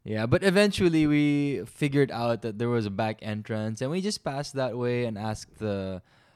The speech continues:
uh, the bantay of the church to close the doors lang, just so we could have our moment together. And eventually we got to the church. My brothers and sisters were there, the ninangs, my mom, and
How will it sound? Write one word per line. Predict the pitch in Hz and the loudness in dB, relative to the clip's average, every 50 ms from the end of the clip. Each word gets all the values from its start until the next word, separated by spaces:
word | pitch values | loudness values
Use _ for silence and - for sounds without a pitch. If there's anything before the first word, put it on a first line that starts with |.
| _ - | _ -12
uh, | 98 98 98 98 95 95 95 95 92 92 92 92 90 87 82 95 | -8 -6 -6 -4 -4 -4 -6 -6 -6 -6 -6 -8 -8 -8 -8 -8
the | 98 104 107 | -4 -4 -2
bantay | 101 113 110 107 107 117 110 107 | -2 -2 -2 -2 -2 -2 -2 0
of | 107 107 95 98 | 0 -2 -2 -4
the | 104 | -8
church | 95 - - 101 98 98 - - | -8 -8 -8 -8 -8 -8 -10 -12
to | - 104 | -14 -14
close | - - - 120 113 110 110 107 90 | -14 -8 -4 -2 0 0 0 -2 -2
the | - 110 | -4 -6
doors | 98 92 101 95 92 95 92 - | -4 -4 -4 -4 -4 -6 -8 -10
lang, | - 92 92 104 117 | -12 -10 -10 -8 -6
just | 160 175 - | -6 -6 -2
so | - 175 | -2 -2
we | 160 156 | -2 -2
could | 156 151 | -6 -8
have | 139 135 123 113 113 110 | -10 -8 -6 -4 -4 -2
our | 110 107 107 107 | -2 -2 -2 -4
moment | 101 98 95 95 98 95 90 - | -4 -4 -4 -4 -6 -6 -8 -10
together. | 95 80 85 82 85 78 82 76 71 _ - - - - _ _ _ _ _ | -10 -10 -8 -8 -8 -10 -10 -12 -12 _ -20 -20 -20 -20 _ _ _ _ _
And | - 113 110 113 | -6 -4 -2 0
eventually | 117 117 139 139 135 - - 135 131 127 127 127 | 2 2 2 2 2 -2 -4 -4 -4 -2 -2 -2
we | 117 117 104 | -2 -4 -2
got | 113 117 113 110 - | -2 -2 -2 -4 -6
to | 117 107 | -8 -8
the | 98 101 | -8 -8
church. | 92 - - 110 110 123 147 - - - - - - - _ _ _ _ _ _ _ - | -8 -6 -6 -4 -4 -4 -4 -6 -10 -16 -14 -16 -18 -20 _ _ _ _ _ _ _ -12
My | 101 104 104 | -10 -8 -2
brothers | 98 110 110 107 107 107 95 110 | 0 0 0 2 0 -2 -4 -6
and | 104 92 | -8 -6
sisters | - 110 98 - - 104 95 85 | -6 -8 -8 -6 -6 -8 -6 -6
were | 92 92 90 90 | -6 -6 -6 -4
there, | 104 123 131 131 131 135 135 135 139 131 | -2 -2 -2 0 0 0 -2 -2 -2 -2
the | 107 101 98 | -2 -4 -4
ninangs, | 101 120 139 151 151 151 143 135 135 131 131 135 139 139 123 - | -4 -4 -4 -2 -2 -2 -2 -2 -2 -2 -2 -4 -4 -6 -8 -8
my | 110 98 92 | -8 -8 -6
mom, | 95 104 117 127 127 127 127 127 127 135 135 127 _ _ _ _ _ - | -4 -4 -2 -2 -2 -2 -2 -4 -4 -6 -10 -12 _ _ _ _ _ -10
and | 107 107 104 101 101 101 | -8 -6 -6 -4 -6 -6